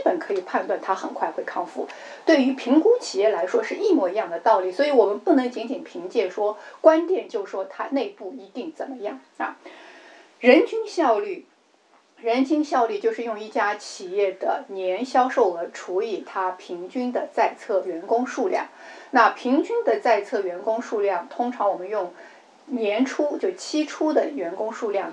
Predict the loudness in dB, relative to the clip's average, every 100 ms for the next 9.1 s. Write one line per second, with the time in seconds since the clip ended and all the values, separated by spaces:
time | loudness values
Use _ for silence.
0 | 4 6 6 4 2 0 -8 -2 2 4
1 | 2 0 -2 -4 -6 -4 -4 -4 -6 -18
2 | -20 -12 -2 0 2 6 4 4 -4 0
3 | 0 0 -6 -4 -6 -2 0 0 0 0
4 | -4 -6 -6 -8 -8 -10 -10 -14 -16 -10
5 | 4 6 6 4 4 4 4 2 2 -8
6 | -10 -10 -8 -2 2 2 2 0 0 0
7 | -2 -2 -6 -4 -2 -2 -8 -20 _ _
8 | 0 2 2 -2 -2 -2 -6 -8 6 6
9 | 6